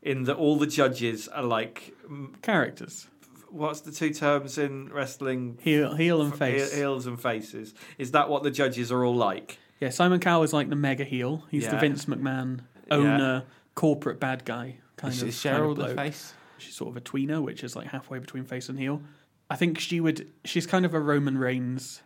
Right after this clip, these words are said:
Speaker 2: A lot of the children will cheer him. Or John Cena.
Speaker 3: Oh,
Speaker 2: A lot of
Speaker 3: no,
Speaker 2: children will
Speaker 3: he's
Speaker 2: cheer him, but the
Speaker 3: wrestling,
Speaker 2: adults
Speaker 3: so
Speaker 2: all think that sh-, she's an awful prick.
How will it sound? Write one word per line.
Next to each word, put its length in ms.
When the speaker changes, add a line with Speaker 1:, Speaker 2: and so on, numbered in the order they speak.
Speaker 2:
A 40
lot 160
of 80
the 80
children 400
will 120
cheer 320
him. 120
Or 100
John 220
Cena. 340
Speaker 3:
Oh, 40
Speaker 2:
A 20
lot 160
of 20
Speaker 3:
no, 60
Speaker 2:
children 280
will 80
Speaker 3:
he's 100
Speaker 2:
cheer 160
him, 120
but 100
the 80
Speaker 3:
wrestling, 220
Speaker 2:
adults 120
Speaker 3:
so 80
Speaker 2:
all 40
think 220
that 160
sh-, 100
she's 280
an 100
awful 280
prick. 340